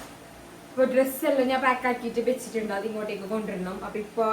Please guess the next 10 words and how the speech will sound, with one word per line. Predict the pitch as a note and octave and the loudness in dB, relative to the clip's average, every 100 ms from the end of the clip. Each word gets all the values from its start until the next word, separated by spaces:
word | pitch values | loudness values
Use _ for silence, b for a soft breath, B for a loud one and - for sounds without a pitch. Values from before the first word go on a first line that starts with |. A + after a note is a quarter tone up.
| G#3+ A3 | 0 -2
ഇതാണ് | G#3+ G3+ | -2 -4
ഇപ്പോഴത്തെ | - G3+ F#3+ F#3+ | -6 -8 -6 -8
വിശേഷം. | - G3+ F#3 G#3 C4 - - - - | -4 -6 -4 -6 -8 -10 -20 -16 -4
So | G3 | 2
guys, | G3 F#3 - | 2 2 0
ഷെയ് | - G3 | 4 4
വന്നിട്ടുണ്ട്. | G3 G3+ F#3+ F#3 F3 | 4 2 0 -2 -2
അപ്പൊ | E3 F#3 | -2 0
നമ്മ | F3+ F3 F3+ G3 | 0 0 -2 0
പോന്ന് | F#3+ F3+ | 2 2